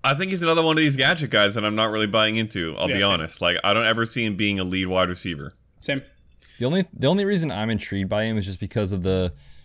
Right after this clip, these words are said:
Speaker 3: trends we've seen with players that are just so good in the return game in open space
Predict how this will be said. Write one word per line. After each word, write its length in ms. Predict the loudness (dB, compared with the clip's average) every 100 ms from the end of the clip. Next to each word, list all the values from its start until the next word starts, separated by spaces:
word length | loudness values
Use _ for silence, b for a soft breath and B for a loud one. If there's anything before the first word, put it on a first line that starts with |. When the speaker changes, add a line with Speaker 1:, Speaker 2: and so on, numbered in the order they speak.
| b
Speaker 3:
trends 360 | -4 -2 0 -2
we've 160 | -4
seen 520 | -2 -2 -2 -2 -2 -2
with 260 | -2 -4
players 380 | -6 -4 -2 -2
that 100 | -2
are 60 | -4
just 180 | -4
so 320 | -2 0 0 0
good 240 | -2 -2
in 80 | -2
the 60 |
return 400 | -4 -4 -4 -4
game 260 | -4 -4 -4
in 140 | -4
open 260 | -6 -4 -2
space 540 | -2 -4 -4 -4 -4